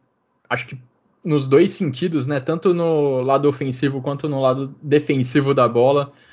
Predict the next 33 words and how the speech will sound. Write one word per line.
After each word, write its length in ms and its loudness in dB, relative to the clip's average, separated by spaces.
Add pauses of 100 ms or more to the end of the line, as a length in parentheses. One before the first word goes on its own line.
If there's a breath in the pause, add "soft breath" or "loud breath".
(240 soft breath)
No 140 2
ataque, 760 -2 (640)
não 160 0
produziu 640 0
da 160 2
forma 400 -2
que 120 -6
a 20 -2
gente 240 -6
tá 140 -2
acostumado 500 -4
a 60 2
ver. 260 -2
O 60 -2
Lewandowski 1080 0 (360 soft breath)
já 200 2
tá 300 2
dois 380 0
jogos 400 0
sem 160 -8
marcar 280 -2
na 120 -2
Bundesliga, 1000 -2
e 80 0
pros 240 -4
padrões 460 -2
do 80 -2
Lewandowski 920 -2
isso 260 -2
<laughs> 40 0
já 200 0
é 140 0
uma 540 -4